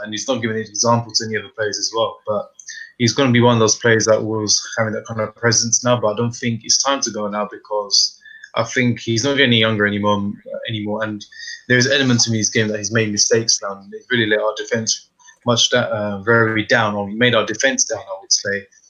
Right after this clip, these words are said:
towards the very end of the season in Unai Emery's first season. So that's definitely an area that we should definitely address. I know, I hope we do actually, um,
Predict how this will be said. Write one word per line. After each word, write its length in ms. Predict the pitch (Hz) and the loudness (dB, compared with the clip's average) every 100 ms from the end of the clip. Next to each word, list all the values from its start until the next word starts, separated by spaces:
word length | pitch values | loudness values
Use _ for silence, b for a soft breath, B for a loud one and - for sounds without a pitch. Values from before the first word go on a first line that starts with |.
| - | -8
towards 260 | 117 107 | -4 -4
the 80 | 104 | 0
very 240 | 110 110 107 | 4 4 4
end 100 | 104 | 0
of 80 | |
the 60 | 98 | 0
season 480 | - 113 101 101 104 | 0 0 -2 -6 -8
in 120 | 107 | -6
Unai 280 | 127 107 107 | -6 -4 -6
Emery's 300 | 104 98 - | -6 -4 -4
first 220 | 110 - - | -2 -4 -4
season. 340 | 110 104 95 | -4 -4 0
So 280 | - 107 98 - B B B - | 0 0 -6 -10 B B B -2
that's 160 | 120 123 | 0 0
definitely 260 | 127 127 | 0 0
an 80 | 110 | 2
area 260 | 113 110 104 | 4 6 4
that 120 | 104 | 2
we 180 | 104 101 | 0 0
should 280 | - 104 - | 0 0 -2
definitely 420 | 117 117 104 101 | -4 -4 -6 -8
address. 360 | 98 113 101 110 | -6 -4 -2 -4
I 40 | 101 | -2
know, 340 | 110 110 104 - B B B - | 0 0 -2 -10 B B B -4
I 60 | 113 | 0
hope 340 | 117 123 123 | 4 2 2
we 440 | 110 110 107 104 95 | 0 2 4 2 2
do 320 | 113 107 104 | 2 4 2
actually, 560 | 104 - 107 101 101 | 2 -2 -2 -4 -2
um, 240 | 98 98 | -2 -4